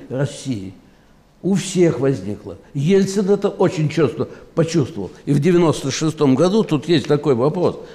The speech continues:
в программе, он, ну, не только это его идея была, он сказал, что надо создавать национально-культурные автономии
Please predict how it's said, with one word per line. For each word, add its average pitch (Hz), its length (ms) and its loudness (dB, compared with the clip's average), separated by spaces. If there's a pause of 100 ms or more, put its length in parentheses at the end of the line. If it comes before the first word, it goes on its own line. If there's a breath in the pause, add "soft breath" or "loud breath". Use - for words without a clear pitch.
(180 loud breath)
в - 60 -20
программе, 131 540 0 (460 loud breath)
он, 170 420 -2 (800)
ну, 214 120 -4
не 202 140 -2
только 123 340 0
это 120 240 0
его 180 360 4
идея 120 300 0
была, 95 320 -4 (480 soft breath)
он 101 80 -14
сказал, 160 360 0
что 123 200 -4
надо 127 300 -2
создавать 160 880 2 (320 loud breath)
национально-культурные 175 1400 0
автономии 180 840 0